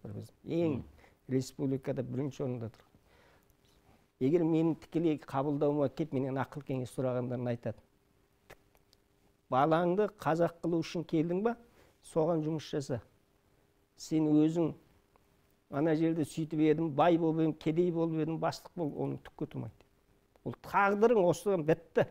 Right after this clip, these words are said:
Speaker 1: Сен енді ұрпағың үшін келдің. Ана ұрпағыңның санасына құй, қазақ.» Бізде қызметте отырған адамдардың көбісі міндетін атқарып отыр.
Speaker 2: Мгм.
Speaker 1: Мысалы, мен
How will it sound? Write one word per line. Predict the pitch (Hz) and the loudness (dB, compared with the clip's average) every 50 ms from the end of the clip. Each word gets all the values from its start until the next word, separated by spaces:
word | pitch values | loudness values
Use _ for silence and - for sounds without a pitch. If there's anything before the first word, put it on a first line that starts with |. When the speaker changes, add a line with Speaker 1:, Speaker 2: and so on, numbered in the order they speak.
| - - _ _ _ _ _ _ | -4 -16 _ _ _ _ _ _
Speaker 1:
Сен | _ - 135 | _ -2 4
енді | - 196 165 151 156 160 | 6 6 6 8 6 4
ұрпағың | 139 - 180 175 185 175 156 156 | 4 4 4 6 6 6 4 0
үшін | - - - 156 147 | -2 -4 -6 -4 -2
келдің. | 143 135 131 123 139 - _ _ _ _ - _ _ _ _ | 0 -2 -2 -2 -6 -12 _ _ _ _ -20 _ _ _ _
Ана | 147 143 160 156 | -6 -2 0 0
ұрпағыңның | 147 156 143 - - 160 156 156 147 151 131 - | 0 0 0 0 0 2 2 2 2 0 -2 -2
санасына | - 151 143 156 147 - - 160 147 135 - | -4 -2 0 0 -2 -2 -4 -6 -8 -8 -8
құй, | - - 147 135 - | -10 -12 -12 -10 -8
қазақ.» | - 127 120 135 113 - _ _ - _ _ _ _ _ - - - - - - - _ _ _ _ _ _ _ _ _ _ _ _ _ - | -8 -6 -6 -6 -8 -10 _ _ -20 _ _ _ _ _ -18 -16 -14 -14 -14 -18 -20 _ _ _ _ _ _ _ _ _ _ _ _ _ -2
Бізде | 156 185 233 262 - | -2 2 2 2 2
қызметте | - 226 214 240 254 240 247 - 240 240 | 4 4 6 6 6 6 4 4 2 4
отырған | 240 254 240 233 240 233 226 226 | 4 4 4 4 6 6 6 6
адамдардың | 220 220 226 233 226 233 220 214 226 196 - | 6 6 4 4 6 6 4 4 2 0 4
көбісі | 214 220 208 196 - - - 247 - - - _ _ _ _ _ _ _ _ _ _ _ _ _ _ _ _ _ _ - _ _ _ _ _ | 4 4 4 4 -2 -2 -2 -2 -2 -2 -10 _ _ _ _ _ _ _ _ _ _ _ _ _ _ _ _ _ _ -20 _ _ _ _ _
міндетін | 160 180 214 226 208 240 233 240 - 233 214 | 6 6 6 8 8 6 4 4 4 2 2
атқарып | 214 - - - 226 196 160 131 | 2 0 2 2 2 4 4 0
отыр. | 120 - - - - _ _ _ _ _ _ _ | -2 -2 -10 -20 -20 _ _ _ _ _ _ _
Speaker 2:
Мгм. | 120 110 104 85 90 95 87 - - _ _ _ _ _ _ _ _ _ _ _ - - - | -12 -10 -10 -10 -10 -12 -12 -14 -20 _ _ _ _ _ _ _ _ _ _ _ -20 -10 -8
Speaker 1:
Мысалы, | 131 135 - 214 220 226 226 | -8 0 2 2 4 4 4
мен | 220 214 202 | 2 0 2